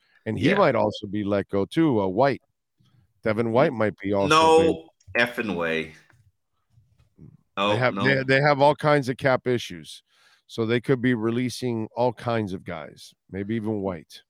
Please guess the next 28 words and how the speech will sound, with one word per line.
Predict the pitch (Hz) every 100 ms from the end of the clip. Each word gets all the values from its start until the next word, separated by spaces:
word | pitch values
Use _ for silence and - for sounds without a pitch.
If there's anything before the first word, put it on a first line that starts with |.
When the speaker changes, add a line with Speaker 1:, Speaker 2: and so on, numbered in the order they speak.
| _
Speaker 2:
Uh, | - 104 107 110 107 107 107 101 98 -
I | 107
believe. | 101 101 104 110 - -
Let | 117
me | 120
look | 107 104
at | 82
what | 90
his | 80
contract | - 80 87 - 80 -
is, | - 78
Levante. | 85 85 85 85 85 101
Speaker 1:
What | 120
Speaker 2:
Are |
we | 123
Speaker 1:
is |
Speaker 2:
gonna | 104
Speaker 1:
White's | 117 113
Speaker 2:
be | -
Speaker 1:
contract? | 117 110 - 92 -
I | 95
think | - 143 156
it's | 143 -
either, | 123 110 110 101 95
he's | 101 110 -
got | 113 107
Speaker 2:
Ooh, |
Speaker 1:
either | 104 104 101 95 92